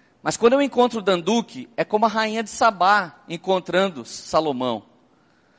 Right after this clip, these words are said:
O que eu oferto na vida de um homem que tem quarenta e quatro anos de ministério,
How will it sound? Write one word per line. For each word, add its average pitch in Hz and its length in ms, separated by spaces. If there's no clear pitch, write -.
O 147 80
que - 100
eu 220 80
oferto 233 360
na 226 120
vida 220 240
de 202 60
um 220 100
homem 208 260
que 202 100
tem 208 200
quarenta 208 480
e 208 40
quatro 208 460
anos 196 240
de 170 100
ministério, 147 680